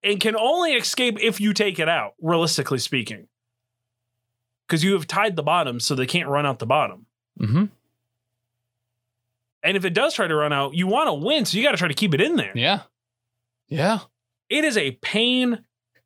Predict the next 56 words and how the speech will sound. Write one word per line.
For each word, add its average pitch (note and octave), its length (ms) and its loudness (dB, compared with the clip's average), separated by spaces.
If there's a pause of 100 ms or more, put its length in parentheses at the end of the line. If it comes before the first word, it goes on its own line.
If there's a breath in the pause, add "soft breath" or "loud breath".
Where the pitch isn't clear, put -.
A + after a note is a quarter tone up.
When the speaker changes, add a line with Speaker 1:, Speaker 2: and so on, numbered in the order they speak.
(320)
Speaker 1:
it G3+ 100 -2
is A3 80 0
a D#3+ 100 2
test G3 340 -2
of D3+ 100 -2
pain D#3 280 -2
and A#2 200 -2
will. G#2+ 320 -6 (260)
Speaker 2:
Mm-hmm. A#2+ 260 0 (1400)
Speaker 1:
And E3 100 2
it's F3 120 -2
going C#4 160 2
up A#3 80 2
against E3 220 -2
Red E3 140 2
Rover. C#3+ 480 -2 (840)
But D#3 100 2
is D#3+ 140 0
there, D3+ 180 2
is D#3 120 -2
there E3 140 0
really C#4+ 260 2
actually F4+ 280 0
a C#4+ 40 0
competition D4+ 400 -2
here? F4+ 120 0
I D4+ 60 0
guess B3+ 180 0
Speaker 2:
No, B2 80 -2
Speaker 1:
not. F3+ 280 0
Speaker 2:
there's B2+ 200 -6
not. G3 460 0
Speaker 1:
Not A#3 100 -2
for G3+ 120 -4
you. A#3 360 -2 (160)
Speaker 2:
No. D3+ 640 -2
Speaker 1:
All G#3+ 120 0
right. G#3+ 340 -2
Speaker 2:
'Cause A3+ 160 0
initially, B3 560 0
uh, E3 220 0
by E3 160 -2
Speaker 1:
And B3 100 -2
we're E4+ 100 0
Speaker 2:
default F4 180 0 (120)
Speaker 1:
talking, E3 120 -10
we're C#4 120 -2
talking C#4+ 200 0
about F3+ 280 0
breaking F#3+ 300 0
arms E3+ 340 0
in C#3 80 0
elementary C#3+ 440 0
school G2+ 240 -4
here. G2 200 -8
Speaker 2:
Right. E3+ 680 -2